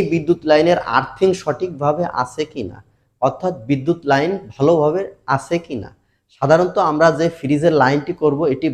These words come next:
ভালো মানের কম্বাইন্ড ব্যবহার করব এবং সাধারণত ভালো তার দিয়ে ব্যবহার করব এবং সেই লাইনে আর্থিংয়ে কোনো প্রকার সমস্যা থাকলে অবশ্যই সেটি আমরা প্রথমত অবস্থায় ভালোভাবে সেটি সমাধান করে নিব, অর্থাৎ বিদ্যুৎ লাইনে কোনো প্রকার যেন সমস্যা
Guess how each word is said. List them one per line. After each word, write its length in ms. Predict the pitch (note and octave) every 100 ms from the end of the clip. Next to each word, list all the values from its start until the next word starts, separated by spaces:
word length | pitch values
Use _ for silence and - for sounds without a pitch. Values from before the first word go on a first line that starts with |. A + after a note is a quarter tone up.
| F#2+
ভালো 200 | B2 D3+
মানের 280 | F3+ D3+ D#3 D#3
কম্বাইন্ড 360 | C3+ B2+ C#3 D3+
ব্যবহার 300 | C3+ D3 E3
করব 260 | E3 F#3 F#3 G#3+ - _ _
এবং 160 | D3 D#3+
সাধারণত 440 | D#3 C3 C#3+ F3 F3+ B2
ভালো 320 | - A#2+ D3+ F#3+ F#3+
তার 200 | E3+ D#3+ C#3+
দিয়ে 200 | C#3+ F#3+ C4+ - _ _
ব্যবহার 280 | C#3 C3+ C#3
করব 260 | - G#2+ G2+ - -
এবং 220 | C3 D#3+
সেই 240 | E3+ - D3
লাইনে 300 | C3 C#3 E3 F3
আর্থিংয়ে 460 | A2 A#2 - D#3 E3+
কোনো 200 | C#3+ C3+
প্রকার 320 | C3+ D3+ E3 D#3+
সমস্যা 300 | C3+ C3+ -
থাকলে 260 | - E3+ F#3+
অবশ্যই 460 | B2+ C3 C#3 F3+ F3+
সেটি 180 | C3 E3
আমরা 240 | E3 D#3+ A3 - _ _
প্রথমত 440 | - B2 - D#3+ D#3+
অবস্থায় 460 | E3+ E3 E3+ G3 G#3 - _ _ -
ভালোভাবে 560 | - C#3 F3+ D3+ D#3 A#3 -
সেটি 240 | _ C#3 F#3 F3
সমাধান 340 | C#3 C#3 C3+ C3
করে 160 | B2+ A2
নিব, 180 | G2+ G2 G2+ _ _ -
অর্থাৎ 260 | - - D3+
বিদ্যুৎ 280 | B2 C3+ D#3+ D#3
লাইনে 240 | C#3 E3+
কোনো 180 | F3+ C#3+
প্রকার 260 | C3+ D#3 D#3+
যেন 160 | D#3 E3 F3+ -
সমস্যা 380 | B2 C3+ -